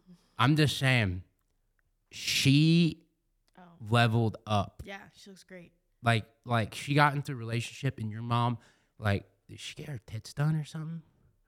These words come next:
Speaker 2: No.
Speaker 1: Her tits are fucking huge. Is that, like, a, they're nice. Is it, like, a, an optical illusion? Is she using, is it, like, a push-up bra, or does she just have
Speaker 2: It's probably a bra.
Speaker 1: She doesn't show up. But, I mean, dude, she looked,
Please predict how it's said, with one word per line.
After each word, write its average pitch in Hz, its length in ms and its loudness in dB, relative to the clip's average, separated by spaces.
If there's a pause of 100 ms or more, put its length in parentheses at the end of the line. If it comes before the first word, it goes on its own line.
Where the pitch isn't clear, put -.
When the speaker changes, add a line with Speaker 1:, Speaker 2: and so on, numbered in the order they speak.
(240)
Speaker 2:
No. 180 400 -20 (140)
Speaker 1:
Her 107 100 -8
tits - 280 -10
are 92 80 -12
fucking 90 580 -8 (120)
huge. 123 600 0
Is 92 160 -12
that, 123 260 -4
like, 107 280 -4
a, 92 240 -12 (840)
they're 127 120 4
nice. 117 460 2
Is 104 160 -12
it, 110 140 -12
like, 110 200 -4
a, 98 200 -8
an 95 120 -14 (160)
optical 113 460 -2
illusion? 120 540 -4
Is 120 60 -18
she - 120 -16
using, 110 320 -10
is 95 120 -12
it, 92 60 -14
like, - 140 -16
a - 60 -20
push-up 117 440 -14
bra, 120 280 -2
or 113 120 0
does 95 100 -6
she 120 180 -12
just 110 140 -12
have 104 160 -14 (760)
Speaker 2:
It's - 100 -20
probably 202 240 -20
a 196 40 -20
bra. 165 380 -20 (160)
Speaker 1:
She - 140 -2
doesn't 139 260 0
show 123 240 -8
up. - 220 -12 (420)
But, - 160 -8 (120)
I 127 120 -14
mean, 120 240 -12
dude, 110 240 -12 (800)
she - 320 -6
looked, 104 300 -8